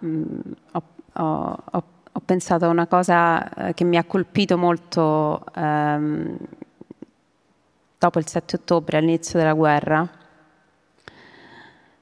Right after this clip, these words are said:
che mi è capitato di incontrare, ehm, alcuni colleghi che mancavano come me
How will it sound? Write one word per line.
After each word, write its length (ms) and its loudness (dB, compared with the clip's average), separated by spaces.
che 100 -4
mi 100 2
è 40 2
capitato 460 2
di 80 2
incontrare, 1040 0
ehm, 840 -2
alcuni 380 -2
colleghi 760 0
che 120 -4
mancavano 920 0
come 240 2
me 360 2